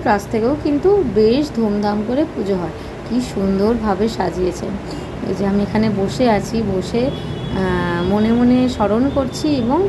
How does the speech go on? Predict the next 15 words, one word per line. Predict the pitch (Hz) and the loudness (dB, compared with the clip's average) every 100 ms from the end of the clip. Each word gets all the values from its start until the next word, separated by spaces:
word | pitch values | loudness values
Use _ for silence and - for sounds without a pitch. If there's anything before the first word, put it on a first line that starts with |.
| - | 0
পুজো | 233 220 | -2 0
দেখছি। | 254 196 - - 180 | 4 2 0 -6 -6
ভীষণ | 175 220 226 | -4 0 0
ভালো | 185 180 | 2 2
লাগছে | 214 208 - 202 269 - - - 196 | 4 2 0 0 0 -6 -10 -8 0
যে | 196 190 185 185 | 2 4 2 2
চতুর্থীতে | 208 214 214 233 - | -2 -2 -2 -2 -2
পুজো | 233 214 196 220 | -2 -2 0 0
দেখার | 202 185 208 214 208 - | 0 0 0 0 -2 -4
সুযোগ | 185 214 - - | 0 0 0 2
পেয়েছি | 190 175 - 180 | 4 4 2 0
আর | 160 - | 0 -6
কি। | 175 | -6
আহ, | 208 - - - - - 185 180 185 190 | -6 -8 -10 -12 -10 -4 0 2 2 2
নানা | 202 202 240 302 320 285 | 2 4 4 4 4 2